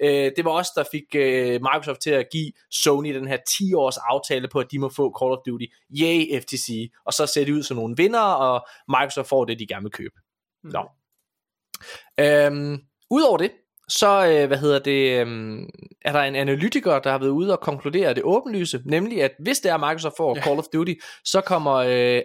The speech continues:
Speaker 1: antallet af Game Pass-abonnenter til at stige markant.
Speaker 2: Ja.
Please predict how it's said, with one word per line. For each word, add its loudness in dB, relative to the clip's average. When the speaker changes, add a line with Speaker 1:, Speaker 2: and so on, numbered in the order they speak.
Speaker 1:
antallet 0
af 0
Game 0
Pass-abonnenter -4
til -4
at 0
stige -4
markant. -4
Speaker 2:
Ja. -16